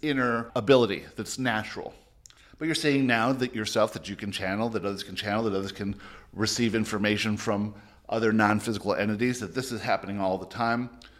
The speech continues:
You notice people have gone through near-death experiences, that their consciousness remains even though the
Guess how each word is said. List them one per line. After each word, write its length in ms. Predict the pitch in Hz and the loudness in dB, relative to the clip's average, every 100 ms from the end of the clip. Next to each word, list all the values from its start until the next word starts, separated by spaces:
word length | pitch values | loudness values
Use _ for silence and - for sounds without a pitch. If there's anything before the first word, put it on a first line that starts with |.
| - | -2
You 120 | 123 | 4
notice 420 | 127 120 107 - - - _ - | 6 6 2 -4 -12 -20 _ -4
people 220 | 135 123 | 0 2
have 100 | 117 | 2
gone 180 | 117 117 | 4 2
through 160 | 123 113 | 0 0
near-death 420 | 110 110 110 113 | 2 2 0 -2
experiences, 720 | - 113 107 107 - 120 107 | -4 -2 -2 -2 -4 -4 -6
that 100 | 107 | -6
their 120 | 113 | -8
consciousness 800 | - - 135 127 113 117 110 - | -6 -2 0 0 -4 -6 -8 -4
remains 800 | 117 113 - 123 123 113 117 107 | -4 -6 -8 -2 2 2 2 0
even 280 | 127 117 110 | 0 2 2
though 140 | 107 | 2
the 200 | 101 107 | 0 -6